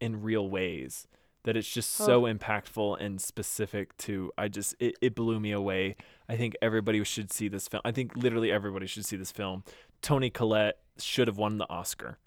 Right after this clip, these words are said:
Speaker 2: Yeah.
Speaker 1: One hundred percent should have won an Oscar. She just didn't because it was horror.
Speaker 2: Yeah. Like, Hereditary and Midsommar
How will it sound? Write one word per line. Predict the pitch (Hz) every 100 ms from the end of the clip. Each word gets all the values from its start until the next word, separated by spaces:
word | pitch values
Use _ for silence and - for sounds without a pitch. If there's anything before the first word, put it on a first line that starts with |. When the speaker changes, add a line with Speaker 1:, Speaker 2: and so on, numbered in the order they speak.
| -
Speaker 2:
Yeah. | 180 165 147
Speaker 1:
One | 113 113
hundred | 104 117 113
percent | - - 117
should | - 107
have | 101
won | 101
an | 95
Oscar. | - 90 - - 92 92 - - _ -
She | - -
just | 110 107
didn't | - 120 104
because | 113 110
it |
was | 95 92
horror. | 85 76 - - - -
Speaker 2:
Yeah. | 190 165 - -
Like, | - 226 -
Hereditary | 226 240 254 285 294 254 226 208 190 -
and | 180 180
Midsommar | 175 175 - 175 170 156 156